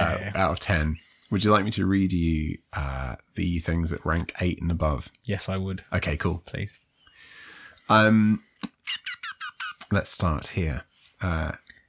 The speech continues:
Speaker 2: We should start with the eights.
Speaker 1: Yes,
Speaker 2: Right,
Speaker 1: start
Speaker 2: yeah.
Speaker 1: on the eights, 'cause the stuff below that's not really worth talking about, right? Um, I thought, uh, Transformers Devastation on the Xbox three sixty was worthy of an eight, pretty good, as was, uh, Street Fighter two, the H D remix. Um,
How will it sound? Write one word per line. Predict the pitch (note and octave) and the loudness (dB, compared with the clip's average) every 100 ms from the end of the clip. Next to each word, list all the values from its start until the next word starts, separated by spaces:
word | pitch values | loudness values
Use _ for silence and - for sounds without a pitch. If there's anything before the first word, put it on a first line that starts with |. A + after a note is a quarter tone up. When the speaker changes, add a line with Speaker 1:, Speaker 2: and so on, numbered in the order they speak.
| _ - | _ -6
Speaker 2:
We | A#2 | -2
should | B2 | -2
start | - - C3 G#2+ | -4 -4 -4 -2
with | G#2+ | -2
the | G#2+ | 0
eights. | G#2 F#2+ - - - - | 0 -2 -8 -12 -12 2
Speaker 1:
Yes, | G2+ F#2+ G#2 | 4 6 4
Speaker 2:
Right, | |
Speaker 1:
start | - G#2 G#2+ | 2 6 6
Speaker 2:
yeah. | E2 | 6
Speaker 1:
on | |
the | G2 | 4
eights, | F2 D2+ - | 2 2 -2
'cause | - E2+ - - | 0 -2 -4 -10
the | - | -2
stuff | - - - | 2 2 2
below | F2 E2+ | 2 4
that's | C#2+ - | 2 0
not | C#2 | -2
really | C#2+ | -2
worth | C2 - | -2 -2
talking | E2+ C#2 | -4 -4
about, | A1 - | -4 -2
right? | - _ - - - - - - | -4 _ -16 -12 -12 -12 -12 2
Um, | G#2 G2+ G2 - _ _ - | 6 6 4 0 _ _ 0
I | |
thought, | G#2 G#2+ - - | 4 4 2 2
uh, | F2+ | 0
Transformers | - - F#2+ - G2 E2+ D2+ | 2 2 2 4 2 2 0
Devastation | - D2+ D#2 F2+ G#2+ C#2 | -2 -2 0 0 0 0
on | C#2+ | -2
the | - | -4
Xbox | - - - | -6 -8 -10
three | - D#2 | -6 -4
sixty | - - - B1+ | -4 -4 -4 -2
was | D#2+ D#2+ - _ - | -2 -4 -10 _ -6
worthy | F2 D#2+ C#2+ | -2 -2 -2
of | C#2+ | -2
an | C#2 | -2
eight, | A2+ - | -4 -4
pretty | D2+ D#2+ | -6 -2
good, | E2 - | -4 -4
as | - E2 E2+ | -4 -4 -2
was, | D#2 D#2 - | -4 -6 -6
uh, | D#2+ C2+ | -6 -4
Street | - E2+ - | -2 -4 -2
Fighter | - D#2 | -6 -6
two, | - F2 D#2+ - _ | -4 -2 -2 -6 _
the | D#2 | -6
H | F2 D#2+ | -4 -4
D | - E2 | -2 0
remix. | E2 G2 - - - _ _ _ - _ - | 2 0 -2 -6 -10 _ _ _ -20 _ -4
Um, | E2 E2 D2+ | -2 0 0